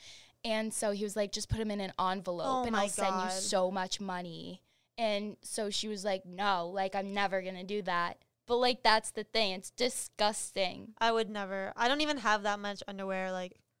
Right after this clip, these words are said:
Speaker 2: I have, like,
Speaker 1: <laughs>
Speaker 2: I don't have that many pairs to be, like, mailing to people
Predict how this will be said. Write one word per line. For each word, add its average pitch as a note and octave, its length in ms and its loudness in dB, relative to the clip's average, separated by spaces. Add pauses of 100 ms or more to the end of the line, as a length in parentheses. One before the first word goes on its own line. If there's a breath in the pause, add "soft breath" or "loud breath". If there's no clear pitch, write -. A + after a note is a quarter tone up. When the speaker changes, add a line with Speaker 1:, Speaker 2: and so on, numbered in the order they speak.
(180)
Speaker 2:
I A3+ 80 4
have, A#3+ 120 6
like, F#4+ 400 8 (280 loud breath)
Speaker 1:
<laughs> - 180 -14
Speaker 2:
I A3+ 100 4
don't A#3 300 2
have A3 160 2
that G#3 120 2
many G3+ 160 -8
pairs F#3+ 340 -6
to - 80 -12
be, G3+ 160 -6
like, F#3+ 160 -4 (200)
mailing F#3+ 500 -8
to G#3 100 -12
people F3+ 560 -10